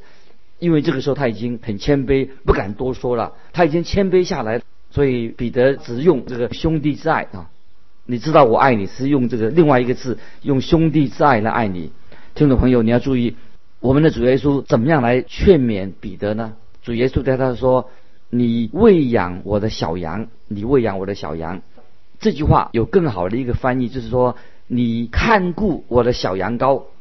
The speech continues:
耶稣回答说：“你看顾我的小羊羔。”那这群小羊羔是刚出生没有多久的小小的羊。那么耶稣对彼得说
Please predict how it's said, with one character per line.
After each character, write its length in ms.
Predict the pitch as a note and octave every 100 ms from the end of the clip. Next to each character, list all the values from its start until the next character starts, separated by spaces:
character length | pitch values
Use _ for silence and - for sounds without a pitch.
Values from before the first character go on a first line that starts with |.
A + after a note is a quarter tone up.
| - - - -
耶 120 | B2+
稣 120 | C3+
回 160 | C#3 B2
答 100 | A#2+
说 240 | B2 A2+ - - -
：“你 320 | A2+ A#2 A2+ G#2+
看 380 | F3 D#3+ C3+
顾 320 | B2+ D#3+ A#2+ G2+
我 160 | G#2+
的 100 | G#2+
小 300 | G#2+ - F2+
羊 240 | F#2 G2 A#2
羔。” 280 | A#2 A#2+ - - -
那 140 | D3+ E3
这 160 | A#3
群 380 | D#3+ C3 C3+ F#3
小 200 | - A#2
羊 220 | G#2 B2+ C3+
羔 300 | C3+ C3+ B2 -
是 160 | - C#3
刚 180 | E3 D#3+
出 240 | - D3+
生 320 | C#3+ D3+ D3+ D3
没 120 | B2+
有 140 | C3+
多 220 | G#2+ E3 E3
久 160 | A2
的 100 | G#2+ - -
小 240 | - D#3+
小 200 | B2 F2
的 100 | G2
羊。 340 | F#2+ E2 B2+ D#3+ - - - -
那 80 |
么 160 | C3 C3+
耶 120 | C3+ C#3
稣 140 | C#3+
对 120 | C#3+
彼 200 | A#2 A#2+
得 160 | A2+ B2
说 500 | C3 C3 C3 B2